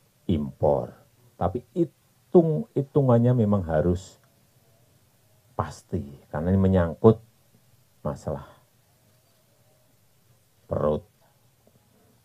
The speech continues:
masalah makan rakyat, itu dari sini. Dan yang kedua, saya tadi juga mendapatkan informasi banyak mengenai sak-,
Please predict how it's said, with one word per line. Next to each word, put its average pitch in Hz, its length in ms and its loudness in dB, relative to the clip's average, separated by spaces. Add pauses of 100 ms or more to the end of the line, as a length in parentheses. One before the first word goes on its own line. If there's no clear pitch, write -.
masalah 73 640 -10
makan 80 480 -4
rakyat, 73 560 -8
itu 92 240 -14
dari - 220 -6
sini. - 420 -18 (2750)
Dan 120 240 6
yang 113 160 6
kedua, 110 640 4 (640)
saya 78 160 -8
tadi 85 480 -4 (240)
juga 73 400 -8 (1040)
mendapatkan 73 640 -8
informasi 76 640 -8
banyak 82 480 -2
mengenai 82 320 -6
sak-, - 240 -8